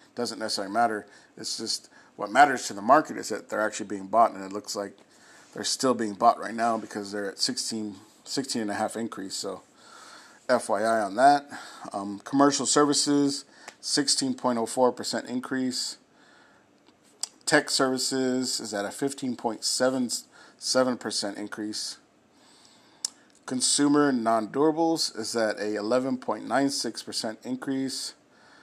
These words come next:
Health services is at a eleven point oh two percent increase. Utilities is at a nine point six eight percent increase, and finance is at a seven point seven nine percent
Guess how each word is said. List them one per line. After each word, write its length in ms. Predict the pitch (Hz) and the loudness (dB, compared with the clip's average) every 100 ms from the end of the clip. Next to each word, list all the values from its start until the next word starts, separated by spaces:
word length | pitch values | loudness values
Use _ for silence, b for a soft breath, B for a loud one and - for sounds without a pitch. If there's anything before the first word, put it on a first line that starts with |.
| b b | b b
Health 200 | - 147 | 4 6
services 760 | - 143 139 - 147 139 139 - | 6 4 4 2 0 0 -2 -8
is 140 | 117 | -2
at 120 | 113 110 | 0 0
a 80 | |
eleven 360 | 104 117 123 123 | 2 0 0 -2
point 240 | - 117 | -2 -4
oh 80 | 110 | -2
two 240 | 107 - 139 | -4 -4 -4
percent 360 | - - 117 | -4 -4 -6
increase. 600 | 123 - 120 120 - - - b b b b b b b _ | -10 -10 -8 -8 -8 -12 -14 b b b b b b b _
Utilities 760 | 113 113 151 151 147 147 147 139 | -12 2 8 8 10 6 4 2
is 180 | 135 110 | -4 -4
at 120 | 110 | -2
a 80 | 107 | 0
nine 240 | 113 131 | 2 2
point 280 | 127 123 113 | 0 -4 -2
six 280 | - 135 - | -2 -2 -2
eight 180 | 120 113 | -4 -4
percent 380 | 107 - 113 127 | -4 -4 -4 -6
increase, 540 | 131 143 143 139 - | -6 -2 0 -2 -6
and 420 | - 104 104 101 - _ b b b b b b _ - - | -8 -8 -6 -8 -12 _ b b b b b b _ -8 -8
finance 640 | - 127 131 127 127 - | 4 4 6 4 0 -2
is 140 | 123 107 | -4 -2
at 180 | 107 104 | 0 -2
a 180 | 101 | -4
seven 440 | 92 - 147 147 147 | -4 0 2 2 0
point 340 | 139 131 123 | 0 -2 -2
seven 480 | - - 117 120 110 | -2 0 0 0 0
nine 220 | 107 117 | 0 -2
percent 460 | - 98 - 104 | -4 -6 -6 -6